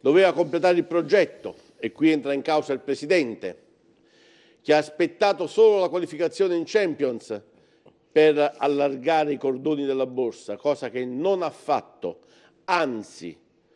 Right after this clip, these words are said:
ha ridimensionato il tetto ingaggi immediatamente per riportare il Napoli nei parametri economici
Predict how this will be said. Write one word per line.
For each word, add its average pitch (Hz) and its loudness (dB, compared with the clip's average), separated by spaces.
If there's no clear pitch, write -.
ha 135 0
ridimensionato 160 0
il 143 -4
tetto 175 2
ingaggi 160 -2
immediatamente 202 0
per 160 -2
riportare 165 -2
il 170 -2
Napoli 175 -2
nei 156 0
parametri 170 -4
economici 170 -2